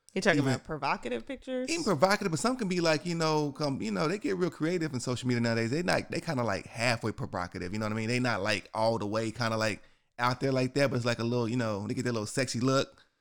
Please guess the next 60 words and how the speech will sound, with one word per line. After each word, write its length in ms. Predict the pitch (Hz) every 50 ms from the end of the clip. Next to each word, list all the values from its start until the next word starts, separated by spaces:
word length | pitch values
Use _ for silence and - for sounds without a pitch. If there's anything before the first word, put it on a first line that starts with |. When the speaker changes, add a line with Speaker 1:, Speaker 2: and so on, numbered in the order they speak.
| _ _ _ _
Speaker 2:
You 100 | - 165
know 60 | 160
what 60 | 156 160
I 20 |
mean? 300 | 156 156 156 156 156 151
On 80 | 151 147
their 100 | 151 147
little 140 | 151 151 -
Speaker 1:
Did 80 | -
you 220 | 170 156 196 220 -
Speaker 2:
picture. 40 | 220
Speaker 1:
just 140 | 202 -
do 160 | - 180 180 175
the 80 | 175
Speaker 2:
They 60 | 151
put 120 | - - -
them 100 | - 135
Speaker 1:
sexy 60 | 120
look? 80 | 185 185
Speaker 2:
filters 340 | 147 165 156 147 151 151 135
on. 120 | 151 - 120
Yeah, 100 | 107 104
a 0 |
little 180 | 107 120 120 110
sexy 320 | - - 123 123 - 135
look. 200 | 120 123 139 - -
I 80 | 120
lean 160 | 117 117 123 120
Speaker 1:
Yeah. 60 | 113
Speaker 2:
to 80 | 113
the 80 | 107 110
side. 260 | - - 113 110 104
Y'all 100 | 104 107
can't 240 | - - 107 101 95
see 220 | - - 113 110
it 40 | 107 104
right 120 | 101 98
now, 120 | 104 104
but 80 | 98 98
I 60 | 104 95
lean 180 | 104 113 101
to 140 | - - 104
the 80 | 101 -
side. 260 | - 113 - - -
Sexy 340 | - - 151 139 - - -
look. 400 | 135 139 147 143 - - - -
Speaker 1:
That's 200 | 165 156 - -
not, 320 | 143 135 135 131 - -
Speaker 2:
<laughs> 0 |
It's 180 | 196 - - -
Speaker 1:
we 80 | 254
don't 140 | 240 175 185
have 100 | 165 - 226
to 60 | -
work 160 | 127 127 123 -
Speaker 2:
like 40 | -
Speaker 1:
on 80 | 120
that 160 | 120 113 - -
sexy 280 | - - - - -
look. 240 | 104 69 - - -